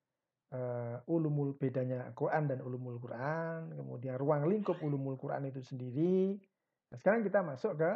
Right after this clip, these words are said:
pembahasan tentang Al-Quran. Jadi, ini ruang masuk dalam ruang lingkup pembahasan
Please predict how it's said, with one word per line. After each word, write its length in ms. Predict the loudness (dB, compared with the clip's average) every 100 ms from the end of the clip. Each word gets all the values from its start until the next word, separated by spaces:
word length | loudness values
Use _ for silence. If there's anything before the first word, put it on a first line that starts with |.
| -2 -14 _ _ -6
pembahasan 640 | -4 -4 -6 -4 -2 0 0
tentang 320 | -2 -2 -6 _ _ _ _ _ _ _
Al-Quran. 720 | -4 -4 -2 -6 -4 0 0 -2 -10 _ _ _ _ -10
Jadi, 160 | 0
ini 160 | 2 4
ruang 240 | 4 4
masuk 400 | 0 0 -2 -4
dalam 200 | -2 0
ruang 280 | 6 6 6
lingkup 320 | 4 2 2
pembahasan 600 | 2 0 -4 -4 -2 -2